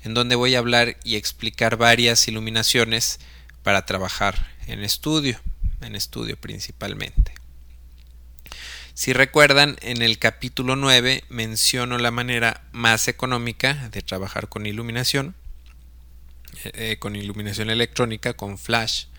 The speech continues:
Eh, y en este capítulo les voy a explicar tres ejemplos de cómo montar diferentes iluminaciones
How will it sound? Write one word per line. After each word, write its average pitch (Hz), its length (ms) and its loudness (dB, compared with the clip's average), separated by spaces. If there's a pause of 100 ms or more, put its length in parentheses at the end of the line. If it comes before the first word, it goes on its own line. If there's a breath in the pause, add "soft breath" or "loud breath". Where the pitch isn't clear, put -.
(920 loud breath)
Eh, 127 380 -2
y 139 140 4
en 139 80 2
este 143 260 2
capítulo 143 640 -2 (480)
les 120 220 -2
voy 127 200 4
a 135 40 6
explicar 120 540 -2
tres 120 420 2
ejemplos 120 840 -4 (440 soft breath)
de 107 140 -6
cómo 120 300 -2
montar 110 380 0
diferentes 110 600 -2
iluminaciones 113 1040 -2